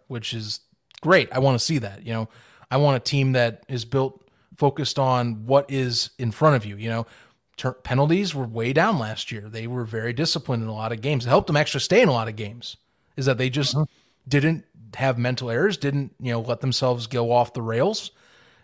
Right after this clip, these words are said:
Speaker 1: And that's one of the biggest positives I thought Eberflus brought to the table last year is the hits concept and just his style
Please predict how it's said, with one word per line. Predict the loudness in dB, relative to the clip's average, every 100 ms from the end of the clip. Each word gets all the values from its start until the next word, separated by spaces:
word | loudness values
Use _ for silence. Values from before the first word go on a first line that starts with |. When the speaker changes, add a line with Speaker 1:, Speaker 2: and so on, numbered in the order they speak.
| 0
Speaker 1:
And | 2
that's | 4
one | 2
of | 2
the |
biggest | 0 -2 -2
positives | 2 2 2 0
I | 0
thought | 0 -2
Eberflus | -4 -6 -6 -6 -2
brought | -2 -2
to |
the | -4
table | -2 0 0
last | 0 -2 -6
year | -6
is | -6
the | -6
hits | -4 -4 -4
concept | -2 0 0 -2 -2 -4
and | -4
just | -4 -4
his | -2 -2 -4 _ _ _ -8
style | -4 2 4 2 -2